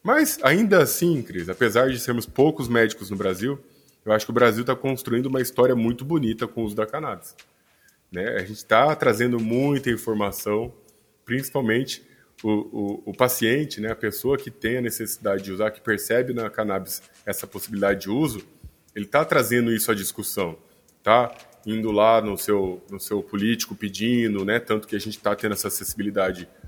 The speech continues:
no sus, tá chegando, et cetera e tal. Então o Brasil tá construindo isso de uma forma muito robusta, né? E comparado ali com o nosso país mais próximo, que usa muito bem a cannabis, que é os Estados Unidos, né, que é um grande produtor de óleo de cannabis,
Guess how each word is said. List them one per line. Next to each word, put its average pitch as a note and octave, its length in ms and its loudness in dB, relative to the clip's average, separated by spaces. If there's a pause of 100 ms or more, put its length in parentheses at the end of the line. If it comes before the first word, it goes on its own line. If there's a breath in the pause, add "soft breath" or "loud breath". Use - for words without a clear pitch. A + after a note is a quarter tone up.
no A2 100 -2
sus, B2+ 440 0
tá G2+ 200 -2
chegando, A#2 560 0
et G#2 80 -4
cetera G#2+ 280 -4
e - 20 -6
tal. B2 400 -4 (420 soft breath)
Então - 160 -4
o - 20 -2
Brasil C#3 280 2
tá C3+ 140 -2
construindo C#3+ 500 -2
isso C#3+ 160 -4
de D3 60 -6
uma C3+ 120 0
forma C3 300 -2
muito C#3+ 240 -4
robusta, C3 640 -2 (580 soft breath)
né? B2+ 260 -2 (240)
E G3+ 60 -18
comparado C#3+ 720 4
ali A#2 420 2
com A2+ 240 -4
o G2 40 -4
nosso G#2 260 -4
país G2+ 520 2 (480 soft breath)
mais A2 300 0
próximo, G#2 420 2
que - 140 -4
usa B2+ 300 4
muito A#2 320 0
bem G2+ 180 0
a F#2+ 60 0
cannabis, A2 500 0
que - 80 -6
é G2+ 40 0
os F#2+ 100 -2
Estados - 240 -6
Unidos, A#2 400 -2
né, G2 160 -6
que - 100 -10
é - 20 0
um F#2+ 80 -4
grande B2 240 0
produtor A2 600 2
de G#2 100 -4
óleo F#2+ 120 0
de F2 60 -18
cannabis, G#2 880 2